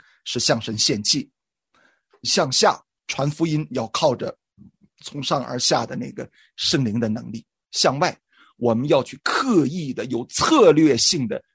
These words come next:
去拯救那些失丧的灵魂。还有对内，我们彼此相交，最终的目的也是为了传福音。在这一段的圣经，到了最后面的这一段呢，其实保罗提到了两方面的彼此相交。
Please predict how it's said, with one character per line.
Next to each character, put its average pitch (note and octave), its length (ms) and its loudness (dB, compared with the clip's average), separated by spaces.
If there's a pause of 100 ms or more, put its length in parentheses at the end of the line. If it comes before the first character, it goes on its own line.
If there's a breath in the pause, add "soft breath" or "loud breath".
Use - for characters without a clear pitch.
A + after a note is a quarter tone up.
去 - 120 -2
拯 A2+ 240 -2
救 D3 200 6
那 A2+ 100 4
些 A#2 140 0
失 - 180 0
丧 G#2 220 -4
的 - 80 -10
灵 - 140 2
魂。 - 140 -6 (720)
还 - 140 -4
有 - 240 2 (260)
对 A2+ 160 4
内， A#2 240 2 (300)
我 A2+ 100 4
们 G#2+ 120 4
彼 - 180 2
此 - 200 -4
相 - 220 0
交， A2 180 -4 (800)
最 E3+ 260 2
终 D3 220 2
的 A#2+ 100 2
目 B2 220 -4
的 - 260 -8 (220)
也 A#2+ 300 -6
是 - 180 2
为 A#2+ 140 4
了 - 100 -8
传 - 260 -10
福 - 140 -16
音。 - 100 -14 (1120)
在 F#3+ 400 6
这 G#3 160 4
一 F#3 40 6
段 E3+ 160 4
的 D3+ 80 4
圣 D#3+ 180 2
经， D#3+ 240 0 (140)
到 D#3+ 160 6
了 C#3 80 2
最 E3 140 0
后 F#3 180 0
面 C3 140 -4
的 A2+ 80 -6
这 B2+ 100 -10
一 A#2+ 80 -8
段 A#2+ 240 -4
呢， A2 80 -8
其 C3 160 -8
实 E3 100 -8
保 - 220 -4
罗 B2 140 -6
提 - 180 -8
到 D3 160 4
了 B2 80 0
两 B2+ 260 -4 (160)
方 F#3+ 140 6
面 F3+ 260 -2
的 - 140 -14
彼 - 140 -16
此 - 180 -4
相 - 220 -6
交。 - 120 -12